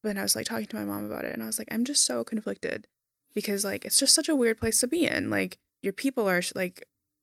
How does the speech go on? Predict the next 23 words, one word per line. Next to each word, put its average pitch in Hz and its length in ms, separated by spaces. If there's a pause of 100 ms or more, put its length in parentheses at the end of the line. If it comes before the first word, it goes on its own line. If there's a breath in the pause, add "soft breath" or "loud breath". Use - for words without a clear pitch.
(300)
suffering, - 680 (640)
but 202 140
then 185 500 (1200)
the 208 140
people 185 380
that 175 160
are, 170 140
like, 180 380
closest - 580
to - 120
you - 400 (440)
aren't." 180 520 (1500)
So 185 220
it's 190 200
just, - 200
like, 196 420 (1800)
I 208 40
don't 214 120
know. 226 240
You're, 196 160
like, 190 160
torn 190 240
in 190 160